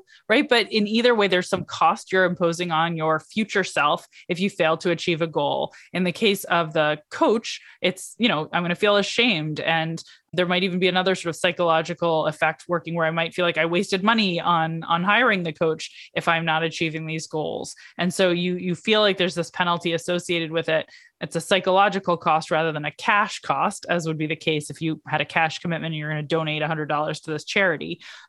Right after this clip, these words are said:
But those are real costs 'cause they, when you're thinking about how,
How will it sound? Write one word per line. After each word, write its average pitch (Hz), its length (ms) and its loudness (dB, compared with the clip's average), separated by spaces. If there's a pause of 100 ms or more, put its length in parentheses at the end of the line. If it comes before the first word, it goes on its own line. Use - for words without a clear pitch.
But 185 180 2 (200)
those 208 240 4
are 254 100 6
real 208 220 4
costs - 520 -4
'cause 165 180 -2
they, 165 200 2
when 156 640 -4
you're 151 100 -2
thinking 175 340 -2
about 156 220 2
how, 160 120 -2